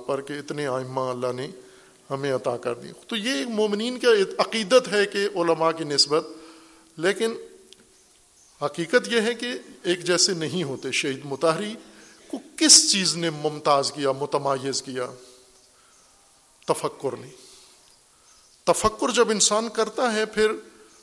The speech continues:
وہ موروثی تقلیدی ہر چیز انسان کے لیے واضح ہونا شروع ہو جاتی ہے۔ اس لیے امیر المومنین فرماتے ہیں کہ تفکر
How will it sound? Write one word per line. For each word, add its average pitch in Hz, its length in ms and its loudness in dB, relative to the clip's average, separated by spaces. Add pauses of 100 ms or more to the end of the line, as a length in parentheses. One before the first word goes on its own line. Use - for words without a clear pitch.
(160)
وہ 208 100 0
موروثی 185 500 2
تقلیدی 202 480 -2 (160)
ہر 220 140 4
چیز 233 280 0
انسان 170 380 2
کے 160 100 -4
لیے 156 180 -2
واضح 135 320 4
ہونا 143 400 0 (560)
شروع 170 300 2
ہو 135 120 4
جاتی 131 340 2
ہے۔ 139 120 -8 (840)
اس 220 160 4
لیے 214 160 4
امیر 190 200 4
المومنین 170 460 4
فرماتے 180 500 4
ہیں 185 120 0
کہ 196 120 -2 (120)
تفکر 170 600 2